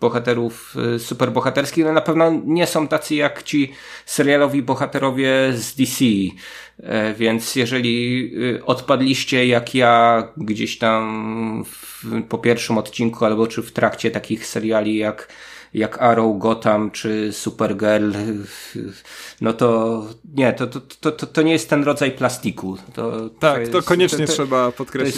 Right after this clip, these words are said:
Speaker 1: jest, to jest, to jest bardziej wyrafinowane tworzywo sztuczne i to takie tworzywo sztuczne, które się, no, wygina w jakieś różne dziwne,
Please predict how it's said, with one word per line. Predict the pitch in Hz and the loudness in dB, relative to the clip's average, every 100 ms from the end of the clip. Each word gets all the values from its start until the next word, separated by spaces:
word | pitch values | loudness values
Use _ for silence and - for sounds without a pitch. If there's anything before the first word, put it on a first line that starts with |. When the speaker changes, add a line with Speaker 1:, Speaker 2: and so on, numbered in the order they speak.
| - | -6
Speaker 1:
jest, | - | -6
to | - | -2
jest, | 131 - | 0 -2
to | - | -2
jest | 135 | 0
bardziej | 113 123 104 117 | 2 2 2 0
wyrafinowane | 110 113 107 117 104 110 104 | 2 2 2 0 2 2 2
tworzywo | - 110 98 104 107 | -2 -4 -2 -2 -4
sztuczne | - 127 123 151 135 | -2 -4 2 2 2
i | |
to | 123 | 0
takie | 123 117 | -2 -2
tworzywo | 117 - 117 113 | -4 -4 -2 -2
sztuczne, | 113 208 - 113 | 0 0 0 -4
które | - 113 110 | -4 -4 -2
się, | - 110 107 | -2 -2 -2
no, | 104 104 | -4 -6
wygina | 104 123 120 120 113 107 | -2 0 2 4 4 2
w | |
jakieś | 107 - 107 | -2 -4 -6
różne | 113 107 113 101 | -6 -4 -4 -2
dziwne, | 107 110 107 | -2 0 0